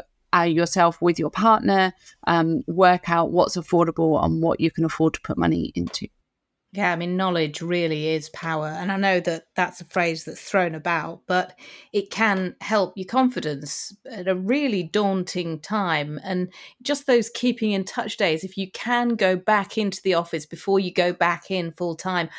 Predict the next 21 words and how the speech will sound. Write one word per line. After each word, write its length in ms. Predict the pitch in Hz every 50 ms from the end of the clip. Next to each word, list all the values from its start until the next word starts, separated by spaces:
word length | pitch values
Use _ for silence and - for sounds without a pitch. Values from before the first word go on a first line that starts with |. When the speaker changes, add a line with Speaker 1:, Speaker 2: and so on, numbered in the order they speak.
| - - - -
Speaker 2:
or 80 | 185
just 300 | 185 - 285 320 - -
having 240 | - 370 349 302 269
conversations 840 | 262 - 262 240 220 208 - 214 208 247 269 - - 269 247 247
with 160 | - 190 185 -
people 400 | - 214 190 - - 196 190 185
that 240 | - 180 - -
you 140 | 196 185 185
used 280 | 180 196 202 190 - -
to 60 | 190
work 300 | 180 180 202 247 254 247 _ -
with 180 | 160 147 151
to 100 | - 170
sort 200 | - - 202 180
of 100 | 175 165
remind 420 | 170 170 180 190 202 214 226 208 -
you 80 | 147 147
that 140 | 151 -
actually, 480 | - 185 - - - - 190 185 180 - _ - - - - _ _ -
it, 180 | 190 - - _
yeah, 300 | - 262 220 233 208 190